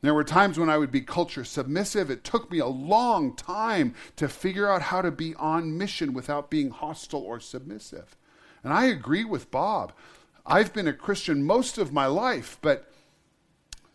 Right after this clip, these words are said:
there have been years I've been hostile. There have been years I've been submissive, and I feel so strongly that now Jesus is calling me to be neither of those things,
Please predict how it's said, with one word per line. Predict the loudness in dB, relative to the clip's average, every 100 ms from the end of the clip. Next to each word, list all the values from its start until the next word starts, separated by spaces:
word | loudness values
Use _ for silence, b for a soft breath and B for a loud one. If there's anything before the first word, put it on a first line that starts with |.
| -8
there | -6
have | -4
been | -2 -2 -4 -10 _
years | -10 -2 2 2 2 -2 -10 -12 -18 b b 0
I've | 0 0
been | -4 -4
hostile. | -6 -6 -6 -6 -8 -8 -10 -12 -20 _ b b b b b 2
There | 4
have | 6
been | 4
years | 2 0 0 2 4 8 10 8 4
I've | 0 0
been | -4 -6
submissive, | -6 -8 -4 -4 -4 -6 -6 -6
and | -10 -10 b b b
I | -2 0 0
feel | -2 -10 -4 2 4 4
so | 0 -4
strongly | -4 -2 2 2 0
that | -2
now | 0 0 0
Jesus | -2 -4 -4 -6 -8
is | -8
calling | -6 -2 0 0
me | -2
to | -6
be | -8
neither | -6 -4 -4 -4 -4
of | -4 -4
those | -6 -8
things, | -10 -10 -10